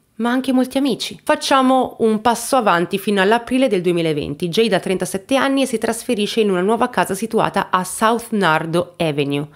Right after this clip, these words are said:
a Solana Beach, a trentacinque chilometri da San Diego. Tom, il suo patrigno, vive sulla stessa strada. La sua abitazione è al numero centoquarantaquattro, mentre quella di Jade al centoquarantotto. Sono andata a controllare bene la posizione su Google Maps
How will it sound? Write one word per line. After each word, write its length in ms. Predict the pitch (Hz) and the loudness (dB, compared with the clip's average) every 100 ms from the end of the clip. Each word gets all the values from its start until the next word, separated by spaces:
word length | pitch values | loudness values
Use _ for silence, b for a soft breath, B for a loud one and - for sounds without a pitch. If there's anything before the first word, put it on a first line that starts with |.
| B | B
a 280 | - 165 - | -2 -2 -4
Solana 600 | - - 226 208 220 247 208 | -14 -4 2 4 4 2 0
Beach, 380 | 160 - - - | -2 -4 -8 -6
a 100 | 170 | -2
trentacinque 560 | 196 196 220 254 220 | -2 -2 -2 -2 -2
chilometri 460 | 190 240 175 160 190 | 0 2 2 2 0
da 100 | 175 | -2
San 240 | - 196 | 0 0
Diego. 440 | 180 - - - _ | 0 -2 -6 -10 _
Tom, 320 | 262 262 311 - | 2 2 2 -2
il 120 | 190 | -4
suo 140 | - | -2
patrigno, 600 | 180 269 202 170 180 196 - | -2 -2 0 -2 0 0 2
vive 240 | 269 262 | 0 0
sulla 280 | 254 220 214 | 0 0 0
stessa 500 | 214 - 277 - 269 | 0 -4 -4 -2 -2
strada. 520 | 262 - 170 156 160 | -2 -2 -2 0 0
La 100 | 170 | 0
sua 140 | 175 | 0
abitazione 800 | 226 214 214 214 - 254 254 254 | 0 0 -2 -4 -2 0 0 -2
è 240 | - 175 180 | -2 0 0
al 140 | 180 | 0
numero 300 | 185 190 190 | 0 0 0
centoquarantaquattro, 1200 | 196 - 262 262 214 202 202 196 - - - - - B B | -2 -2 -2 -2 -2 -2 -2 -4 -4 -6 -6 -8 -8 B B
mentre 320 | 277 240 175 | -2 0 -2
quella 220 | - 240 | 0 0
di 120 | 196 233 | 2 0
Jade 420 | 185 156 156 190 _ - | 2 0 0 -8 _ -6
al 160 | 202 | -4
centoquarantotto. 1000 | - 175 147 - 175 135 147 175 - - | -2 -4 -2 -2 -4 -4 -2 -2 -2 -14
Sono 200 | - 311 | -2 0
andata 180 | 320 320 | 2 0
a 40 | |
controllare 560 | - 247 247 269 285 294 | 0 0 2 2 2 2
bene 200 | 254 330 | 2 2
la 120 | 277 | 0
posizione 500 | - 180 170 - 247 | 0 -2 -2 -2 0
su 160 | 262 220 | 0 0
Google 280 | 185 170 175 | 0 0 0
Maps 560 | 165 131 - - 160 | 0 -2 -6 -8 -6